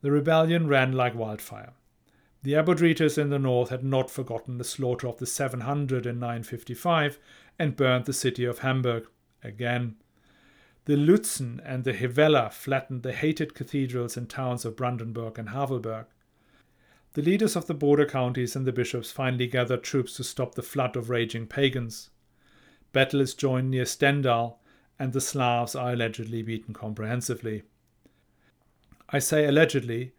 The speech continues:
because after the battle, the Saxon troops returned behind the Elbe River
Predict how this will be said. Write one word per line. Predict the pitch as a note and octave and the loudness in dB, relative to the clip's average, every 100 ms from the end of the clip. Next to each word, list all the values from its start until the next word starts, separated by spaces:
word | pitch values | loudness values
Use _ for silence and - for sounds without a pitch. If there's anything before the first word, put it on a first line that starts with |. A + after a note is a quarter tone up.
| _ _ _ | _ _ _
because | - C3 C3+ | -14 -6 -2
after | C#3+ D3 D#3 D3 | 0 0 0 -2
the | B2 | -4
battle, | G#2+ G#2+ A2+ B2 _ _ | -6 -8 -10 -12 _ _
the | A#2+ | -8
Saxon | - C#3+ - C#3+ | -2 -2 -4 -8
troops | - B2 A2+ - | -4 -4 -4 -6
returned | B2 - A#2+ A2+ | -10 -6 -6 -4
behind | A2+ G#2+ A#2 A#2 | -4 -4 -6 -8
the | A#2 A2 | -6 -4
Elbe | A2+ A2 | -4 2
River | C#3 C#3+ C#3 C3 | 4 4 2 -2